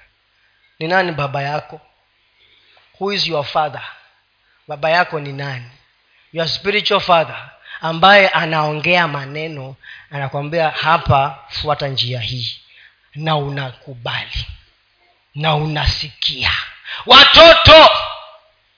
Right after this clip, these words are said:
kuna rights, you child rights, kila kitu rights, rights, rights, rights, rights, rights.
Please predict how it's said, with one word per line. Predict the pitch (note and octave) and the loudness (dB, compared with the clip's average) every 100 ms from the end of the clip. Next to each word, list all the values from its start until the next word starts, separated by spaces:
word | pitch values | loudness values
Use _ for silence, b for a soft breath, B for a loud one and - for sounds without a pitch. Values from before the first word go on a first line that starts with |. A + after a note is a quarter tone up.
| _ _ _ _ _ _ _ _ | _ _ _ _ _ _ _ _
kuna | - F3+ F3 | -8 0 2
rights, | E3+ E3 F3 D3+ - - F3 | 2 2 0 0 -8 -8 -6
you | F#3 | -2
child | - F3 D#3+ | 2 2 4
rights, | D#3+ D#3+ - - | 2 2 2 -4
kila | - D#3+ | -4 -6
kitu | C#3+ B2+ C#3 | -6 -10 -10
rights, | C#3+ C#3 - C#3 | -10 -8 -10 -4
rights, | D#3 E3+ D#3 | -4 -4 -10
rights, | D3+ D3+ C#3+ | -10 -10 -10
rights, | C3 D3 D#3 - | -6 -6 -6 -8
rights, | C3+ B2 - | -14 -14 -18
rights. | A#2+ _ - | -20 _ -20